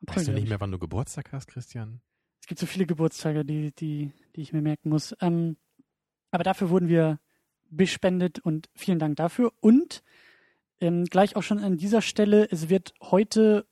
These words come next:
Speaker 1: und mit dieser Ausgabe erstmal kein neues, äh, Vorschlagsprozedere geben, denn ich bin in einem Monat, für einen Monat im Urlaub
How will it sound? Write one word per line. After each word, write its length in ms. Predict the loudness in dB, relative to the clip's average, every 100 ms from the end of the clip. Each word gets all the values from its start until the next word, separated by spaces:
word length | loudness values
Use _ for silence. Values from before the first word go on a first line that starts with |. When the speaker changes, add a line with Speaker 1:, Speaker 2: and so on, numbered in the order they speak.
| _ -12
Speaker 1:
und 180 | -8 -6
mit 140 | -6
dieser 240 | -2 -2
Ausgabe 380 | -2 -2 -2 0
erstmal 360 | -2 -4 -4 -6
kein 540 | -6 -2 2 4 4
neues, 640 | 4 4 4 0 -8 -16 -12
äh, 460 | -6 -6 -6 -8 -10
Vorschlagsprozedere 1080 | -6 -6 -6 -6 -6 -8 -14 -10 -8 -8 -6
geben, 400 | -4 -2 -2 -6 _ _ _ -20 _ _ _ 2
denn 420 | 2 2 -2 -4
ich 260 | -6 -8 -2
bin 460 | 2 2 2 -2 -2
in 220 | 0 0
einem 360 | -2 -2 0 0
Monat, 560 | 2 2 2 0 -4 -18
für 400 | -4 2 2 2
einen 300 | -2 0 0
Monat 320 | 0 -2 -2
im 160 | -6 -4
Urlaub 540 | -2 -2 -4 -8 -20